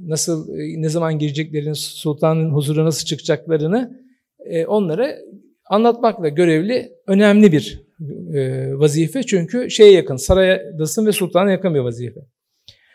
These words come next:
Öyle bir vazifesi var. Bu bizim için, e, Marmara Denizi, Türk Denizi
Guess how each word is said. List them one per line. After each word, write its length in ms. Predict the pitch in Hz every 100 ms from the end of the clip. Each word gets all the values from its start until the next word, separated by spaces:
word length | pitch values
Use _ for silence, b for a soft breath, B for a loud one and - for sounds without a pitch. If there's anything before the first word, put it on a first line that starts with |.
| b
Öyle 180 | 233 233
bir 80 | 240
vazifesi 640 | 214 185 190 185 156 151
var. 200 | 131 233 - _ _ _ _ _ _ _ _ _ _ _ _ _ _ _ -
Bu 240 | 339 320 - B B B B -
bizim 240 | 233 294 320
için, 420 | 247 226 - _ 180
e, 40 | 180
Marmara 600 | 180 269 262 226 202 175
Denizi, 520 | 196 185 175 247 - - - -
Türk 300 | 269 247 202
Denizi 340 | 175 151